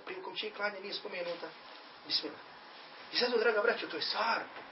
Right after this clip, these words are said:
koju čovjek treba da vodi računa. Znači, halal, haram, ishrana je nešto o čemu čovjek vodi računa. Ne samo to, nego čovjek kako da zaradi halal opskrbu. Znači, para koja mi dolazi, sa kojom ću kupiti, jer ako sa haram parom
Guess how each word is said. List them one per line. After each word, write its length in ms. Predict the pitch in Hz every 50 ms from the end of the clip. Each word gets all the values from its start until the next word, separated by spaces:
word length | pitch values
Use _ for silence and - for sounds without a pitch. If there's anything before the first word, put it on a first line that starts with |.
| - - - -
koju 140 | - - -
čovjek 220 | - - - -
treba 240 | - 277 254 254 233
da 60 | 233
vodi 220 | 233 240 220 214 208
računa. 400 | 202 - - 214 233 226 - - - - - - - - - - - - - - - - - - -
Znači, 300 | 160 - - - - 339
halal, 440 | - - 262 269 240 220 202 - 147 - - - - - -
haram, 400 | - 233 247 233 208 - - -
ishrana 400 | 240 226 - - 202 214 220 196
je 60 | 175 202
nešto 240 | 247 254 - -
o 40 | 214
čemu 220 | - 247 262 220 -
čovjek 280 | - 277 285 247 -
vodi 200 | 277 285 240 233
računa. 340 | - 208 - - 233 233 214 - - - - -
Ne 80 | 226
samo 220 | 226 302 320 285 262
to, 300 | 262 320 320 285 208 - - - - - - - -
nego 160 | 175 - 185 -
čovjek 280 | - 262 226 - -
kako 220 | 302 294 285 269 254
da 140 | 240 233
zaradi 400 | 220 254 277 262 247 220 220 220
halal 300 | 180 202 226 226 220 -
opskrbu. 340 | 165 - - - - - - - - - - - - - - - - - - - -
Znači, 280 | - 190 202 220 220 208 -
para 260 | 277 311 294 247 -
koja 240 | - 220 208 202 196
mi 60 | 202
dolazi, 360 | - 262 - - - - - - - - - - -
sa 140 | - - 202
kojom 220 | 196 214 214 208 208
ću 100 | 208 -
kupiti, 500 | - 262 285 311 311 - - - - - - - - - - - - - - - - - - - - - - - - - - - - - - -
jer 100 | 143 -
ako 180 | - - 139
sa 120 | - - -
haram 360 | - 233 247 240 214 - -
parom 220 | 220 226 220 190